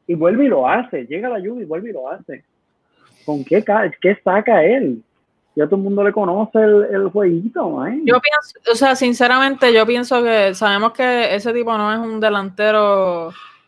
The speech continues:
Speaker 2: que va a marcar época, no la marcó y pienso que no la va a marcar, es un tipo bastante average. Eh, no es que sea malo, obviamente si eres profesional tienes algo de bueno, pero es un tipo average dentro del, de, del fútbol profesional.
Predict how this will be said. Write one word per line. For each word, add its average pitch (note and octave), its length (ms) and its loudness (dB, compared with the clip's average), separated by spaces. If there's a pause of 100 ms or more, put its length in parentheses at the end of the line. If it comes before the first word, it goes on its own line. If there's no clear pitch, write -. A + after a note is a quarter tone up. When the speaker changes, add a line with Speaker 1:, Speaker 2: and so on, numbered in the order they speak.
(360)
Speaker 2:
que G#3 100 0
va G#3+ 120 4
a - 20 2
marcar A#3 440 2
época, A3 540 0
no G3+ 160 -6
la A3 100 2
marcó A#3 380 -2
y A3 40 -2
pienso G#3 260 -4
que A3 80 -6
no A3 80 -2
la G#3 60 0
va G#3+ 100 0
a - 20 -2
marcar, G3+ 380 -4
es F#3+ 40 -4
un G3 160 -10
tipo G#3 220 -2
bastante G3 580 -4
average. F3+ 720 -2 (680)
Eh, F#3 360 2
no F#3+ 80 -2
es G3+ 60 -8
que A#3+ 140 0
sea C4 220 0
malo, G#3+ 400 2
obviamente G3 460 -2
si G3 80 -4
eres F#3 140 -2
profesional G#3 560 -6
tienes G3 220 -4
algo G3+ 220 2
de G#3+ 80 4
bueno, G3+ 240 0
pero F#3+ 260 0
es F3+ 60 -2
un G3 140 -6
tipo G#3+ 360 0
average F3+ 680 0
dentro F3+ 400 -4
del, E3+ 280 -6
de, E3+ 340 -6
del F3 200 -4
fútbol G3 260 -2
profesional. G3 680 -2